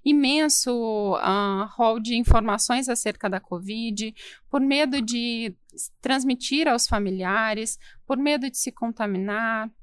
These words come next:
por ter perdido alguém do qual não foi possível se despedir, enfim, são inúmeros os fatores que desencadeiam angústia em meio a uma pandemia. Todos nós estamos sendo atravessados por essa realidade e todos temos algum grau de medo em relação a isso tudo que estamos experienciando.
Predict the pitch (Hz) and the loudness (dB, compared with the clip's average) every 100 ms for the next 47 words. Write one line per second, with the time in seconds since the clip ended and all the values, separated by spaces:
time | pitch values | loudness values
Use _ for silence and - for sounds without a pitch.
0 | _ - 302 - 285 285 233 254 269 262 | _ -4 -2 0 0 0 -2 -2 0 2
1 | 220 226 247 226 - 220 269 - 254 240 | 2 -2 -2 -2 0 0 0 -2 -4 -4
2 | - 220 208 - 208 - - 180 196 240 | -6 -4 -6 -6 -6 -8 -8 -8 -6 -4
3 | 254 247 - 285 294 - - 196 - - | -4 -6 -8 -2 -2 -2 -4 -6 -10 -10
4 | - 277 294 285 311 302 254 254 - 240 | -2 2 6 6 8 6 2 -2 0 0
5 | 233 214 233 - 190 220 226 220 208 214 | 0 -2 -2 -4 -4 -4 -4 -4 -2 -4
6 | 214 208 214 247 - 254 247 233 214 208 | -4 -6 -8 -8 -6 -2 -2 -2 -2 -4
7 | 214 208 208 208 233 190 175 175 - - | -6 -4 -6 -4 -4 -4 -6 -12 -20 -20
8 | _ - - - 262 254 320 277 247 277 | _ -20 -20 -4 0 0 0 2 2 0
9 | 247 233 233 220 - 208 202 - 196 196 | -2 -6 -6 -6 -6 -6 -6 -8 -8 -8
10 | - 202 185 - 190 180 - 196 202 180 | -6 -6 -8 -10 -8 -8 -8 -10 -8 -8
11 | 170 185 190 214 233 226 233 233 233 240 | -8 -6 -2 -2 -2 -4 -6 -8 -6 -2
12 | 240 269 277 - 240 247 233 220 233 269 | 0 0 -4 -4 -2 -2 -2 -2 -4 -2
13 | 226 233 262 233 202 220 226 214 196 202 | 0 0 -2 -2 -2 -6 -8 -8 -6 -6
14 | - 208 - - 240 214 214 196 - 196 | -6 -6 -8 -10 -10 -10 -10 -12 -8 -8
15 | 185 190 - 185 185 - - 165 165 175 | -8 -10 -8 -8 -6 -8 -8 -10 -12 -16